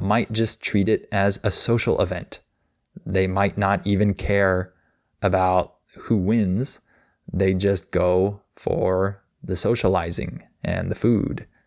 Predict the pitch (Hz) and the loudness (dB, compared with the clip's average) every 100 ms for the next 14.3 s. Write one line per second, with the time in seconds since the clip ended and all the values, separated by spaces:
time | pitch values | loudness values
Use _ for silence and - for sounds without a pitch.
0 | _ _ - 87 85 87 87 87 - 90 | _ _ -6 -2 -2 0 2 0 2 4
1 | 104 - - 113 - - - - - _ | 4 2 -2 -4 -8 -20 -20 -20 -20 _
2 | _ - 107 104 - - _ _ _ - | _ -2 2 4 2 -6 _ _ _ -4
3 | 101 98 101 92 - 120 107 98 - _ | -2 0 0 -2 -2 0 2 0 -4 _
4 | _ _ 107 120 101 87 95 92 87 98 | _ _ -2 0 0 0 0 0 -4 -2
5 | 104 - 92 - - _ _ _ _ 95 | -4 -2 -4 -6 -12 _ _ _ _ 0
6 | 92 87 87 85 - - - 90 - - | 2 0 -4 -6 -8 -12 0 0 0 2
7 | 90 87 87 90 - - 101 90 87 117 | 2 4 2 0 -6 -2 0 0 0 -2
8 | 101 85 - 107 104 - 85 85 87 90 | 0 -4 -2 0 0 0 -2 -2 -6 -6
9 | - - - - - - - - - - | -8 -12 -20 -20 -20 -12 -4 -2 -2 -4
10 | 90 - - - - 107 90 90 90 90 | -6 -10 -18 -14 -8 -2 2 4 4 2
11 | 92 - _ _ _ _ - 117 110 107 | 0 -8 _ _ _ _ -6 -2 0 0
12 | 104 - - _ _ - 113 120 117 107 | -2 -4 -10 _ _ -6 -2 0 0 0
13 | 101 95 90 95 95 95 - 87 85 92 | 0 0 0 0 0 0 -2 -4 0 0
14 | 90 - - | 0 -4 -10